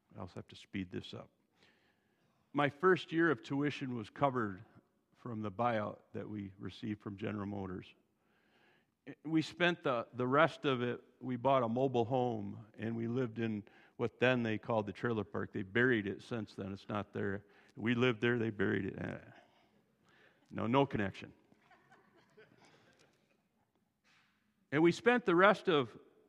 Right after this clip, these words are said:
our time there. I went to school, and Barb went and got a job at, uh, the Assemblies of God headquarters that was there in Springfield, Missouri. But after the first year,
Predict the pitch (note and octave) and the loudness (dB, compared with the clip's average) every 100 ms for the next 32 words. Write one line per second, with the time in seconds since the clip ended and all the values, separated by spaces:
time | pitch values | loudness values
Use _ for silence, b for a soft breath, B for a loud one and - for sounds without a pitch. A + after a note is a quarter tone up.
0 | _ B2 C#3 C3+ - D#3 D#3 C#3+ C3+ B2+ | _ -2 -2 0 0 2 2 2 4 4
1 | A2+ G#2 - _ _ _ _ _ _ _ | 2 -4 -18 _ _ _ _ _ _ _
2 | - B2 F#3 F#3 F3+ D3 - D#3+ E3 E3 | -2 4 6 6 4 -2 0 4 6 6
3 | D#3+ C#3 - B2 A#2+ G2+ C3 D3 C3+ A#2+ | 2 -2 -4 -2 0 6 8 10 6 0
4 | - _ _ _ A2+ C#3 B2+ B2 C3 A2+ | -18 _ _ _ -4 -4 -2 2 4 2
5 | G2+ A#2+ A#2 G#2+ F2+ G2+ G#2 - A2 G2+ | 0 2 2 2 -2 -6 -8 -10 -10 -10
6 | G2+ _ _ _ _ - A#2+ A2+ C3 B2 | -12 _ _ _ _ -10 -6 -4 -2 -2
7 | A#2 G#2 G#2+ G2 A2 G2+ A2+ - A2+ G2 | -2 -4 -6 0 0 2 -2 -2 -6 -4
8 | F#2+ F#2 G2 G2+ G2+ F#2+ G#2+ G2+ F#2+ - | -4 -8 -8 -8 -6 -4 -2 -2 -4 -8
9 | - G2+ - G2 F#2 F2 G2+ F#2 F2+ _ | -10 -8 -6 -8 -8 -8 -8 -8 -12 _
10 | _ _ _ _ _ _ _ _ _ _ | _ _ _ _ _ _ _ _ _ _
11 | C#3 A3+ B3 A3 G3 - G#3 G3+ G3 G#3+ | 6 6 6 4 2 4 2 2 6 10
12 | G3+ A#2+ | 10 8